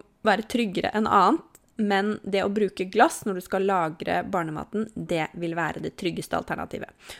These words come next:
Og så fyller du ikke helt opp, du lar det være igjen litt grann, sånn som du ser i butikken, ikke sant? Der har produsentene latt det være igjen litt, eh, frem til lokket, og det er ikke fordi de er kjipe, det er fordi at det i lokket, eh, så finnes det stoffer som ikke skal være i kontakt med maten.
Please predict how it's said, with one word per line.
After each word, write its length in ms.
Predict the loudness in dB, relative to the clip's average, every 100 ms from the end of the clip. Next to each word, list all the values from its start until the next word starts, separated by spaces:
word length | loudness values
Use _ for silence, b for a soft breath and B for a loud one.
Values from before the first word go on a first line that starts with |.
| B
Og 80 | 4
så 120 | 4
fyller 300 | 2 2 2
du 80 | 2
ikke 160 | 0 2
helt 240 | 2 2
opp, 160 | 0 2
du 80 |
lar 140 | 0 0
det 80 | 0
være 160 | 0
igjen 180 | -2 -4 -2
litt 300 | 0 0 0
grann, 320 | 0 0 2 2 2 -2 -10 -6 -2
sånn 160 | 0
som 80 | 2
du 60 | 0
ser 160 | 2
i 60 | 0
butikken, 320 | -4 -6 -6
ikke 80 | -4
sant? 180 | -2 0
Der 100 | 0
har 120 | -2
produsentene 580 | -4 -4 -4 -6 -6 -4
latt 160 | -4 -2
det 100 | 0
være 180 | 0 0
igjen 160 | -2 -4 B B B B B
litt, 500 | 0 2 0 _ -18 -12 -4
eh, 180 | -2
frem 380 | -2 0 2 2 2
til 120 | 2
lokket, 340 | 2 4 4
og 100 | 6
det 100 | 4
er 100 | 2
ikke 180 | 2 6
fordi 200 | 10 12
de 100 | 12
er 80 | 10
kjipe, 380 | 8 8 10 10 10
det 100 | 2
er 160 | 4 2
fordi 260 | 2 2 2
at 100 | 0
det 140 | -2 2
i 140 | 0
lokket, 560 | 0 -4 _ 2 4 4 B B B B B B
eh, 240 | -6 -4 -6 -8 -10
så 200 | -2 0
finnes 260 | 0 -4
det 100 | -6
stoffer 220 | -4 -6 -6
som 120 | -10
ikke 220 | -8 -10
skal 180 | -4 -4
være 140 | -4
i 80 | -6
kontakt 360 | -10 -10 -12 -6
med 100 | -4
maten. 380 | -4 -6 -14